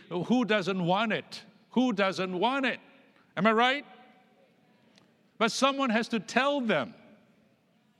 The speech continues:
They don't know this.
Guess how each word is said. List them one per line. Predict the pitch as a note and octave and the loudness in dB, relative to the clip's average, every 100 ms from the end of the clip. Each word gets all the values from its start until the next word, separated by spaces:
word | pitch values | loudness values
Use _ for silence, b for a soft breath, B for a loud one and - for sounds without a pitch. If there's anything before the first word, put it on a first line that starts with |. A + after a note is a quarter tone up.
| b b | b b
They | - A#3 | 0 2
don't | C4 B3+ | 2 0
know | C4+ C#4 D4 C4+ | 2 2 0 -2
this. | E3+ C#3+ G2+ - - - - - - - - - - - | -2 -4 -2 -2 -2 -4 -6 -8 -10 -12 -14 -18 -18 -20